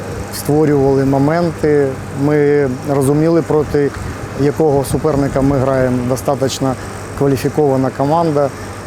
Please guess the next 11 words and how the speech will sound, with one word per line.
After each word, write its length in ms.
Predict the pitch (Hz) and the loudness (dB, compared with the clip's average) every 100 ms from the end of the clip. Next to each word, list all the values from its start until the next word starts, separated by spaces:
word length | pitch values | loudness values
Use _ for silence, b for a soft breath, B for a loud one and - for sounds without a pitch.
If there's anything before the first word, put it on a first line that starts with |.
| - - 127 | -14 -8 -2
Е, 220 | 127 127 120 | 0 2 2
дівчата 460 | 131 120 160 - 143 | 0 2 0 2 2
у, 160 | 135 143 139 147 | 2 2 0 0
у 40 | 139 | 0
них, 380 | 139 139 - - | 2 0 -2 -2
е, 220 | 131 127 113 | 0 2 0
грають 280 | 127 131 113 | 0 0 0
в 40 | |
національній 600 | 127 110 139 170 165 160 | -4 -2 0 2 2 2
збірні, 480 | 135 135 135 139 135 123 - 135 131 | 2 0 0 2 0 -2 -8 -4 -2
е, 160 | 127 | 0